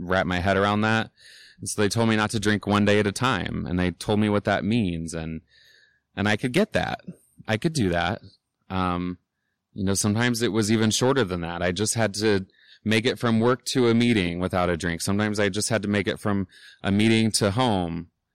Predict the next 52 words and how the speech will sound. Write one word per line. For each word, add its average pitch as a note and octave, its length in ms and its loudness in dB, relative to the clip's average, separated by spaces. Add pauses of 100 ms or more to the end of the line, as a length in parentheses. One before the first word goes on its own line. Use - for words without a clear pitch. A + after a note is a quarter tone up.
and F#2+ 120 -4
then G2 240 0
home A2+ 560 2
to - 140 -6
my G#2 120 0
bed F2+ 500 0 (340)
and F#2 120 -2
just G2+ 200 0
not G2+ 260 0
have A2 160 0
a A2 40 -4
drink. A2+ 460 -4 (680)
Um, F#2 200 0
and G2+ 100 2
I A2 40 2
had C#3+ 100 0
to D#3 60 0
break B2 240 0
it G2 60 -2
down G#2 240 0
like F2+ 220 -2
that. E2+ 300 -2 (220)
Um, F2+ 320 -2
you G2 100 2
know, G2 120 4
that G2 180 2
first C3+ 320 0
weekend A#2 340 2
I F#2 80 4
was F#2 140 2
sober, F2+ 380 2
I F2 60 2
remember F#2+ 540 2 (920)
I G#2 60 0
had G#2 100 4
a G2+ 40 4
lot A#2 220 6
of D3 80 2
fear C#3+ 320 4
because G2 260 2
that G#2 220 4
was, A2 380 2
you G#2 100 2
know, G2+ 100 4
I G2 100 4
wasn't A2 260 2
gonna A2+ 140 0
have A2 180 0
work A2+ 260 0
during F#2+ 220 2
the F2+ 80 2
day. E2+ 460 0